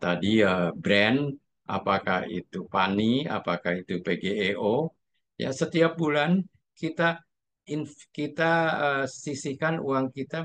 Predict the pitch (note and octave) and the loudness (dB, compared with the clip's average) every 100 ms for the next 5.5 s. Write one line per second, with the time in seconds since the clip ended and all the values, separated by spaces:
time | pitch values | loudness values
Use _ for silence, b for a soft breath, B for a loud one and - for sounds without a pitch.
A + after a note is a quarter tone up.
0 | D3 B2+ C3+ D#3 C#3 B2+ B2 A#2 A#2 A2+ | -6 -4 -2 -2 -2 -2 -2 -4 -2 -2
1 | D3+ E3 B2 B2+ - A2+ G#2+ G#2+ G2 F#2+ | -4 -4 -6 -8 -6 -6 -4 -4 -4 -6
2 | F2+ F2+ F2 C#3 E3+ G3 _ _ _ _ | -6 -4 -4 -4 -4 -4 _ _ _ _
3 | _ - A#2+ - G#2 G2+ C3 C3 G#2+ G#2+ | _ -6 -6 -4 -2 -2 -2 -2 -4 -4
4 | A2 G2 G2 F2 F#2+ G2+ F3 D3 B2 A#2 | -2 -2 -2 -4 -4 -2 0 2 0 0
5 | - - G#2 G2 C#3 | -2 -2 -2 -2 -4